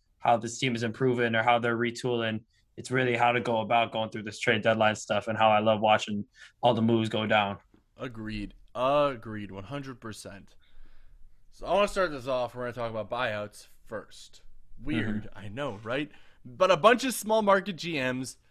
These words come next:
Speaker 2: complained to Howard Beck, quote, I've been reading a lot of Howard Beck articles 'cause I'm doing a, a, a, a project on Tim Donaghy and, uh, the ref, ref fi-, the
Speaker 1: Mm-hmm.
Speaker 2: point fixing scandal.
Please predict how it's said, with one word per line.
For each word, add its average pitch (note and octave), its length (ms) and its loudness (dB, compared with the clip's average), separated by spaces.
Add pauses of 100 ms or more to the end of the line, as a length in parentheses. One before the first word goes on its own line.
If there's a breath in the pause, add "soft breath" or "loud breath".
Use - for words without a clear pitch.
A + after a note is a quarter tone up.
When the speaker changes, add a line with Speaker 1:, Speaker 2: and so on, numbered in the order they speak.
(320)
Speaker 2:
complained E3 520 -4
to F3 100 -2
Howard E3 500 0
Beck, C3+ 240 -2
quote, D3 320 -4
I've D#3 140 2
been G3 140 -4
reading B3 200 -4
a F#3 60 4
lot D3+ 180 2
of C#3 80 2
Howard C3+ 260 0
Beck A2+ 220 -4
articles A2 420 -6
'cause A#2 140 -14
I'm A#2 140 -8
doing A#2+ 340 -10
a, G2+ 340 -6
a, C3 60 -12
a, A2 160 -12 (280)
a A2+ 60 -10
project A2 440 -6
on G#2+ 180 -8
Tim A2 240 -10
Donaghy A2 480 -6 (560)
and, G#2+ 260 -6
uh, G2+ 380 -4
the G2+ 100 -10
ref, A2 300 -6 (140)
ref A2+ 260 -4 (680)
fi-, B2+ 280 -8
the B2 80 0
Speaker 1:
Mm-hmm. A#2 200 2
Speaker 2:
point C3+ 220 -2
fixing C3 300 -8
scandal. C3 500 -4